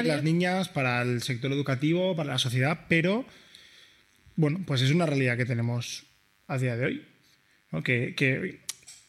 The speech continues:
Speaker 2: que en España, pues, se ve muy bien, pero que a lo mejor nuestros vecinos de arriba, pues,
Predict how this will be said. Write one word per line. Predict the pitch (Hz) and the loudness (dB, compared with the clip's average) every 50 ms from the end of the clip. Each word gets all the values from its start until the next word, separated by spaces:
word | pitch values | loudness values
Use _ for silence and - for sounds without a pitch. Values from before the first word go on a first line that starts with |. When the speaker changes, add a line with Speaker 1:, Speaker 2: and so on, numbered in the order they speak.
| _ _ _ | _ _ _
Speaker 2:
que | - 139 | 0 0
en | 135 | 0
España, | 127 - - 143 143 151 156 | 0 0 0 0 0 2 0
pues, | 165 151 | 0 2
se | 151 | 2
ve | 147 147 | 2 2
muy | 147 147 | 2 2
bien, | 147 165 190 202 | 2 2 2 0
pero | 170 160 139 127 | 0 -2 -2 0
que | 127 | -2
a | |
lo | 123 | -2
mejor | 127 123 - - 127 135 139 147 147 | -2 -4 -2 0 0 0 2 2 0
nuestros | 151 143 - - 135 131 123 | 0 -2 -2 -2 -2 -2 0
vecinos | 127 123 - 143 139 139 139 131 | -2 -2 0 0 0 2 2 0
de | 151 | 0
arriba, | 147 151 160 160 175 180 208 240 254 233 | 2 2 2 2 2 0 -2 -4 -4 -6
pues, | 254 247 233 202 165 139 - - - - - - - | -6 -6 -4 -6 -6 -6 -8 -8 -8 -10 -12 -14 -16